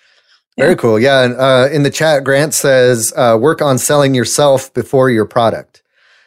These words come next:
Speaker 1: And I think that, that, that's a great advice. Um,
Speaker 2: It is.
Speaker 1: you know, establish that trust first. And then you can, once, once someone,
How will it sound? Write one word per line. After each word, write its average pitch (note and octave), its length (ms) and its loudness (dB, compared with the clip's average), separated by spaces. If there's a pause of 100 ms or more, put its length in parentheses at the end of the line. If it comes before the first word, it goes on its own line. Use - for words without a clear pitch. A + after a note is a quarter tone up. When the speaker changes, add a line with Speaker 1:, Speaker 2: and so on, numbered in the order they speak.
(280)
Speaker 1:
And G#2+ 340 -4 (220)
I A2+ 80 -4
think C3 180 -4
that, A#2+ 260 0
that, B2 300 -2 (340)
that's B2 220 -2
a A#2+ 40 -8
great B2+ 220 -2
advice. G2+ 640 -2
Um, G2+ 360 -4
Speaker 2:
It E3+ 80 -4
is. - 180 -12 (580)
Speaker 1:
you B2+ 180 -6
know, A2+ 140 2
establish C#3 500 -2
that B2+ 180 0
trust - 260 -2
first. D3+ 600 -4 (500)
And A2 180 -4
then C3+ 500 0
you C3+ 140 -10
can, B2+ 360 -2
once, C#3+ 360 -4
once D3 220 -2
someone, D3 420 0